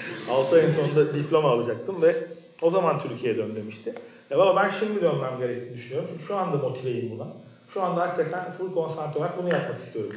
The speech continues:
demişti. Şimdi mesela o zaman attığım adımlara tek tek baktığımda hepsinde bir tutku var. Mesela Yemek Sepeti isminde bütün sözlüğü baştan sona domain aradım, baktım.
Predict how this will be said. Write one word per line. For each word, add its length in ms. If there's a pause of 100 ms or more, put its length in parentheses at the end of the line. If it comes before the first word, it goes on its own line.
demişti. 280 (1120)
Şimdi 140
mesela 100 (100)
o 40
zaman 180
attığım 400
adımlara 460
tek 200
tek 180
baktığımda 440
hepsinde 440
bir 100
tutku 340
var. 180 (520)
Mesela 200
Yemek 260
Sepeti 360
isminde 340 (100)
bütün 260
sözlüğü 500
baştan 420
sona 260 (640)
domain 140 (120)
aradım, 420
baktım. 340